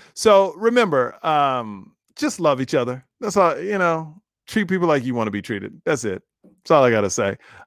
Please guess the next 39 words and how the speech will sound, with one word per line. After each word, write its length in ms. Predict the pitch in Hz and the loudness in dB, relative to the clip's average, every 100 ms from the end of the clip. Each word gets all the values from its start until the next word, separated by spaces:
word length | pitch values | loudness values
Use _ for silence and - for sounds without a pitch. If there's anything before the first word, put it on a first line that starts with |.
| - | 2
Uh, 320 | 151 143 139 | 6 6 4
if 120 | 151 | 4
you 60 | 180 | 4
like 180 | 214 226 | 4 2
the 80 | |
podcast, 520 | 175 175 160 175 156 147 | 2 4 4 4 4 2
subscribe 760 | 156 - 196 180 170 160 156 _ _ _ _ _ - | -4 -2 2 4 4 2 -2 _ _ _ _ _ -6
to 80 | 170 | -4
the 100 | 147 | 2
pages. 400 | 170 156 147 139 | 2 2 0 -4
Remember, 420 | 147 160 156 151 | 0 0 2 0
a 60 | |
couple 220 | 143 165 160 | 0 -2 0
days 240 | 165 156 | 0 0
before, 440 | 147 - 170 156 | -4 -4 0 2
I 60 | 143 | 2
put 180 | 131 156 | 0 0
it 40 | |
on 100 | 139 | -2
Facebook 520 | 127 160 143 - 147 147 | -2 -4 -4 -4 -4 -2
and 80 | 135 | -4
on 80 | |
my 100 | 127 | -4
YouTube 600 | 127 135 127 156 143 135 127 _ _ _ | -4 -6 -4 -4 -2 -4 -10 _ _ _
page. 560 | - 151 143 135 135 - | 2 4 4 2 0 -4
It's 160 | 147 160 | -4 0
at 180 | 139 | 0
Michael 340 | 139 139 131 131 | 0 -2 0 0
Yo. 520 | 127 127 120 120 113 _ _ | 2 2 2 0 -2 _ _
Subscribe, 600 | - 170 - 180 165 147 | -4 -4 2 4 4 2
leave 240 | 196 196 | 0 0
comments 400 | - 175 151 147 | 0 0 0 -2
on 100 | 139 | -4
the 60 | 120 | -4
podcast. 480 | 135 120 127 113 | -2 -2 -4 -6
It 120 | 131 120 | -8 -4
does 260 | 131 120 | -2 -2
so 680 | - - 151 143 139 139 135 | -6 -4 2 4 4 2 -2
much 540 | 135 131 123 120 - | -2 0 0 -2 -10